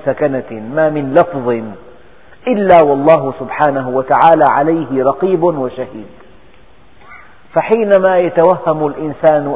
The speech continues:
أن الله غافل يكون قد ارتب-، ارتكب حماقة ما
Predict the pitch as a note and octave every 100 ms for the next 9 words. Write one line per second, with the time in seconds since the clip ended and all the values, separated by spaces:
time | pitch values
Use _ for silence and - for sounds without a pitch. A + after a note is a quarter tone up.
0 | C#3 C#3+ C#3 C3+ C3+ C3+ C3 B2+ A#2 B2+
1 | A#2+ B2+ A#2 A2+ A2+ - - - - -
2 | - - - - - - C#3+ C#3 G#3 F#3+
3 | D#3+ - D#3 C#3+ C3 F3+ E3+ - - -
4 | F#3+ F3+ D#3 C3+ - C#3+ E3 - D#3 D3
5 | C#3 C#3 F3